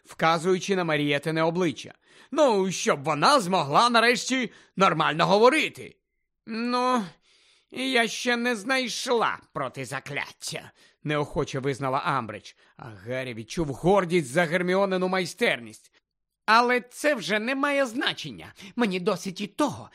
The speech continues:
що вона сказала. Якщо пригадуєте, пане міністре, я вам ще в жовтні написала рапорт, що Поттер зустрічався з учнями в Кабанячій Голові у Гоксміті». «А які ви маєте докази?»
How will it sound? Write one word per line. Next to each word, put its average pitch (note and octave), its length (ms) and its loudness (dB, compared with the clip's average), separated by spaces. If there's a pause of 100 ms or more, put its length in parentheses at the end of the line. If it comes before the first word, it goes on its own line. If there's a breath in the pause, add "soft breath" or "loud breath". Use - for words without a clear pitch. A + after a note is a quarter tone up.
(140)
що - 220 2
вона B3 220 0
сказала. G#3+ 520 0
Якщо B2+ 380 -8
пригадуєте, D3 840 -6
пане B3 260 0
міністре, D3+ 540 -6 (300 loud breath)
я D3 240 -2
вам D3+ 180 -2
ще G#3+ 200 -2
в G3+ 80 -8
жовтні G3 500 0
написала C#3+ 680 -2
рапорт, E3+ 640 -2 (220 loud breath)
що F#3+ 220 2
Поттер F#3+ 440 2
зустрічався G3+ 680 -2
з D#3+ 100 -4
учнями F3+ 400 -2
в - 80 -8
Кабанячій G3 600 0
Голові A#3 380 2
у D#3 160 0
Гоксміті». D#3+ 760 0 (1200)
«А D#3 180 0
які F3 480 0
ви G#3 140 0
маєте G#3 520 0
докази?» C3 760 0